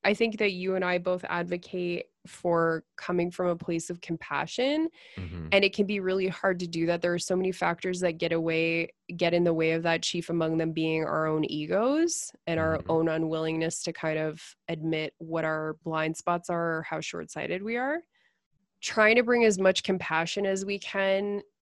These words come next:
Speaker 1: into creative spaces, and also just doing that interior work, right? Like, especially if you are in a position of privilege based on your race,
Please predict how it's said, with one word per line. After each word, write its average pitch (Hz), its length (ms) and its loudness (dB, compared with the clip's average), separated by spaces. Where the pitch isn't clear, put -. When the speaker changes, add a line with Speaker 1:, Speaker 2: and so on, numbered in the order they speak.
Speaker 1:
into 185 640 0
creative 180 520 -2
spaces, 196 720 0
and 208 180 4
also 247 380 4
just 277 340 -2
doing 208 340 0
that 196 240 2
interior 185 760 0
work, 160 280 -2
right? 170 240 0
Like, 175 300 -2
especially 220 920 0
if 190 220 0
you 185 380 0
are 175 160 2
in 175 140 0
a 180 60 0
position 175 460 -6
of 170 180 -6
privilege 170 760 -4
based 175 300 -2
on 170 380 0
your 165 320 -4
race, 233 560 0